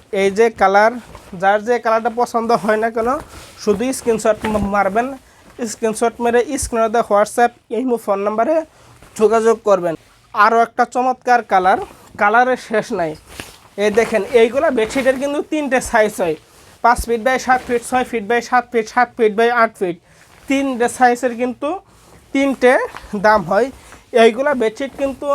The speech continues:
আমরা কোনো কে-, আহ, অগ্রিম টাকা ছাড়া সমগ্র বাংলাদেশ cash on delivery দিয়ে থাকি। তো আপনি পার্সেলটা হাতে পাবেন, হাতে পাওয়ার পরে রাইটার সামনে খুলবেন, খোলার পরে পার্সেল ভালোভাবে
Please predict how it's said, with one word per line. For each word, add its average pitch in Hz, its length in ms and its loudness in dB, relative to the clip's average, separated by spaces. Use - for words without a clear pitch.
আমরা 247 420 2
কোনো 262 260 0
কে-, 240 280 4
আহ, 202 340 0
অগ্রিম 269 520 2
টাকা 277 320 0
ছাড়া 190 280 4
সমগ্র 247 600 0
বাংলাদেশ 254 600 2
cash 220 320 -2
on 240 80 -4
delivery 214 420 2
দিয়ে 196 180 -2
থাকি। 170 340 -6
তো 220 60 2
আপনি 220 220 2
পার্সেলটা 262 500 2
হাতে 202 400 0
পাবেন, 254 320 0
হাতে 208 460 0
পাওয়ার 262 260 2
পরে 247 200 0
রাইটার 202 320 0
সামনে 262 280 -2
খুলবেন, 254 440 -2
খোলার 262 420 4
পরে 254 360 2
পার্সেল 233 640 2
ভালোভাবে 240 520 0